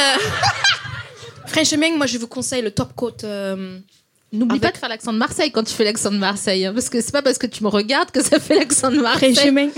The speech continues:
Speaker 1: <laughs>
Speaker 2: Voilà,
Speaker 1: Parce que c'est
Speaker 2: donc,
Speaker 1: d'a-, d'acheter
Speaker 2: French
Speaker 1: la
Speaker 2: Meng, ça tu l'as. Ensuite,
Speaker 1: Pourquoi finalement, bon, euh,
Speaker 2: Ah, c'est pas ouf.
Speaker 1: Attends, non, non, attends, je vais me concentrer parce que là, c'était caricature. Pourquoi finalement, tout le monde fait toujours ça, euh, dans tous les sens, quoi ?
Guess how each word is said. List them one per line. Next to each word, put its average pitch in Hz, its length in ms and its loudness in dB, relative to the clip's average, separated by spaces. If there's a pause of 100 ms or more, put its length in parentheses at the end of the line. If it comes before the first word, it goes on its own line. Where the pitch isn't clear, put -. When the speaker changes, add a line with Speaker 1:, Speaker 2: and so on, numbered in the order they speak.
(140)
Speaker 1:
<laughs> 220 240 -2
Speaker 2:
Voilà, 220 200 2
Speaker 1:
Parce 220 80 4
que 330 40 2
c'est 320 80 4
Speaker 2:
donc, 233 80 2
Speaker 1:
d'a-, 190 100 2
d'acheter 277 320 2
Speaker 2:
French 220 100 2
Speaker 1:
la 254 80 6
Speaker 2:
Meng, 233 240 0
ça 214 140 -2
tu 208 140 -6
l'as. 226 240 0
Ensuite, - 540 -2 (880)
Speaker 1:
Pourquoi - 260 0
finalement, 214 720 -2
bon, 196 380 -2
euh, 156 520 0
Speaker 2:
Ah, 143 220 -2
c'est - 160 -16
pas - 180 -16
ouf. - 160 -4 (300)
Speaker 1:
Attends, 240 180 0 (300)
non, 277 120 2
non, 311 80 4
attends, 294 140 0
je 247 60 0
vais 262 60 4
me 254 40 -6
concentrer 233 280 -2
parce 208 60 -6
que 226 80 0
là, 196 40 -2
c'était - 140 -10
caricature. 190 400 -6 (420)
Pourquoi - 160 -2
finalement, 269 560 0
tout 247 140 -4
le 254 40 0
monde 269 180 0
fait 233 240 -2
toujours 196 260 -10
ça, 214 260 -6
euh, 196 80 -6
dans 180 140 -10
tous - 140 -14
les 180 60 -6
sens, 180 320 -6
quoi ? 131 280 -14